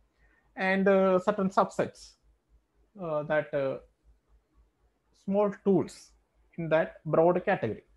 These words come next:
And from that, uh, word interpolation, uh, hope you know that you have already done how to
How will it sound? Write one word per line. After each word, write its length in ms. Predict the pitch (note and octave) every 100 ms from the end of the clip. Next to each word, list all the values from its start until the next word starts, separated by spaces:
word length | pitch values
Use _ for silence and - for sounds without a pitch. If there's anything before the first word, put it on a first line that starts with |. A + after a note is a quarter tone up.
| _ _ _ _ _ _ _ _ _ -
And 340 | C4 B3+ C4
from 300 | C#4 C#4+ E4
that, 320 | D4+ D4 D4+ D4
uh, 280 | C#4 C4+ B3+
word 320 | A3+ B3 C4
interpolation, 800 | A#3+ G#3+ A3+ A3+ G#3 G3 B3+ B3 _ _ E3+
uh, 340 | D#3+ D3+ D#3+
hope 420 | - G3+ D3 - _ _ -
you 220 | F3+ F#3
know 200 | F3+ G#3+
that 300 | G3 A3 - -
you 140 | D#3
have 260 | D3+ E3 D#3+
already 380 | D#3+ F3 F#3 F#3
done 260 | C#3 D3 - _ _ _ _ _ _ _ -
how 240 | E3+ F3
to 160 | F#3